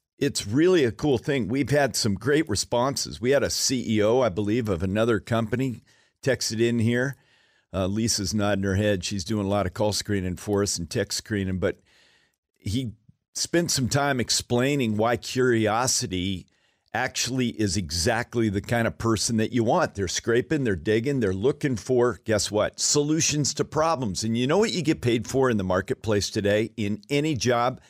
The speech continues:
If you're a doctor, you get paid for solving problems that are health related. If you're a pastor,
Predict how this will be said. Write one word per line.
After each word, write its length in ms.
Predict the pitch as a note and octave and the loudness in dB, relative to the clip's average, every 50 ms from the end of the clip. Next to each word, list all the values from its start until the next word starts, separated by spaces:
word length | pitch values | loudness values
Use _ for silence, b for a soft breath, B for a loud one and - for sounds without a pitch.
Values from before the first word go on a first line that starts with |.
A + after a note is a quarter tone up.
| b b b b b b | b b b b b b
If 180 | - A#2+ - | -4 -2 0
you're 140 | D3 C#3+ C3 | 2 2 2
a 80 | B2 A2 | 2 2
doctor, 560 | E2+ C#3 C#3+ E3 E3+ - - F#3+ F#3 F3+ b b b b b b b | 2 0 0 0 -2 0 2 2 2 0 b b b b b b b
you 240 | - B2 E3 F#3 E3 | -4 -2 0 0 0
get 320 | C3 D3+ A2 - - _ | 2 0 0 0 -2 _
paid 360 | C3+ C#3 C#3+ D#3 D#3+ C3+ A2 | 2 2 4 2 2 0 -2
for 120 | - A2+ G#2 | -2 -2 0
solving 480 | - - C#3+ C3 B2+ A2 B2+ A#2 G#2+ | 0 2 2 2 2 0 0 -4 -2
problems 540 | - - B2 B2 B2 A2+ A#2 A#2+ A2 G#2 - | -2 0 0 2 2 0 0 -2 -2 -2 0
that 120 | A#2 A2 | 0 2
are 100 | G#2 G2+ | 2 4
health 240 | G2 G2+ G2 - - | 2 2 0 0 -4
related. 380 | F2 D#2+ E2 D#2+ C#2+ A1+ A1+ - b b b b | -6 -4 -4 -4 -4 -6 -8 -14 b b b b
If 200 | b - A2 - | b -4 -2 0
you're 140 | B2+ D#3+ D#3 | 0 2 2
a 80 | C3+ - | 2 0
pastor, 640 | - - C#3+ D3+ E3 E3+ - - - F3 F3+ E3+ | 0 0 2 2 2 0 0 0 0 0 0 0